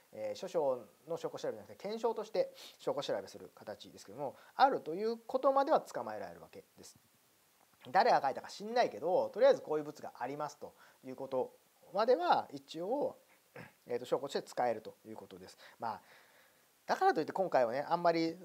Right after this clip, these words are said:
それで何か意味あるものには多分ならないんだけれども、一応、えっと、そういうところまでは捕まえられるよというところ、参-、参考までにちょっと今お伝えしましたということです。で、その後、えっと、ごめんなさい。現物売買、その場で代金を支払い、物の受領もその場合は契約。コンビニでお金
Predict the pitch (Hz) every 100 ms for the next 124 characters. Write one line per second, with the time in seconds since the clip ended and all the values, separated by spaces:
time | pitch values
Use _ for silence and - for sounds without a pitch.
0 | - - 165 160 165 175 160 120 151 156
1 | 127 123 120 120 120 151 123 120 160 113
2 | 120 190 214 120 113 151 120 117 208 220
3 | 120 151 - 214 220 180 180 175 165 165
4 | 165 226 226 233 226 175 156 147 143 123
5 | 120 117 113 117 - 101 104 _ - -
6 | 107 - 156 160 - - 156 170 196 226
7 | 151 123 104 104 90 107 - 101 - 110
8 | 95 - 90 101 95 87 92 - _ -
9 | - - _ _ _ - 190 190 214 233
10 | 143 - 151 147 139 160 160 123 190 220
11 | 220 226 226 180 135 175 185 185 185 185
12 | 160 - 127 127 131 143 120 113 123 -
13 | 117 113 104 104 101 90 - - 165 175
14 | 175 180 151 165 165 170 165